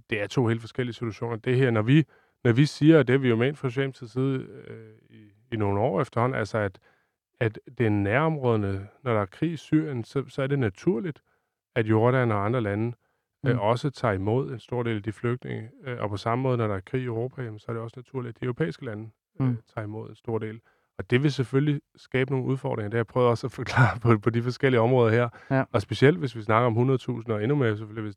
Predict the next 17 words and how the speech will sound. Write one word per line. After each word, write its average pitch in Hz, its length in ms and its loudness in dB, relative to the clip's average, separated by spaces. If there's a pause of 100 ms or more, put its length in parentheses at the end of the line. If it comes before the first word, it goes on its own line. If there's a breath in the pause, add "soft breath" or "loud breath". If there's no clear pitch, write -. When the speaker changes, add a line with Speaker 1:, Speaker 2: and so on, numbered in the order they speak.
Speaker 1:
hvis 104 140 -16
det 113 120 -20
viser 117 180 -20
sig, 110 120 -20
at 104 40 -16
det 104 100 -20
bliver 110 240 -20
flere. 131 260 -4 (320 soft breath)
Speaker 2:
Ja. 123 100 4 (240)
Speaker 1:
Øh, 107 220 2
men 104 180 2
det 143 300 2
er, 117 240 4 (840)
øh, 101 220 -2 (320)
det 120 120 4
er 127 60 6
den, 123 320 0